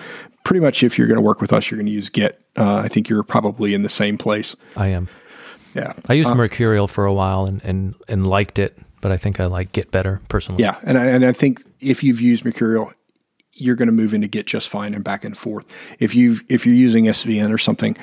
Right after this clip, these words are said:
Speaker 1: um, Git's gonna feel uncomfortable, and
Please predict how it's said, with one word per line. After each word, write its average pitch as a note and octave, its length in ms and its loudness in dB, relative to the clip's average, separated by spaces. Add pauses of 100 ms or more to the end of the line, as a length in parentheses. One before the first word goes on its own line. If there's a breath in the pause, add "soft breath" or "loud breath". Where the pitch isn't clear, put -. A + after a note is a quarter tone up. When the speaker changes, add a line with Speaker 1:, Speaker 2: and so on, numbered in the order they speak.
(260 loud breath)
Speaker 1:
um, A2 400 0 (540)
Git's B2+ 240 0
gonna A2 200 4
feel A2 260 -2
uncomfortable, G2+ 680 -4 (340 soft breath)
and G#2+ 400 -2